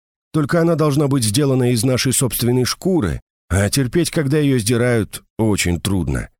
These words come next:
И потому мало кто на такое решается.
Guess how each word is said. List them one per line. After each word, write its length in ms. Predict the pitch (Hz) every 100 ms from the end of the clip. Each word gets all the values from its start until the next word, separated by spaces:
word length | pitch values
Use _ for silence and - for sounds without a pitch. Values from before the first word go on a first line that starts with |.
| _ _ _
И 140 | 90 92
потому 400 | 104 107 110 107
мало 440 | 113 123 95 69
кто 320 | - - 82
на 120 | 73
такое 380 | 78 78 82 78
решается. 720 | 85 - 82 65 - - 57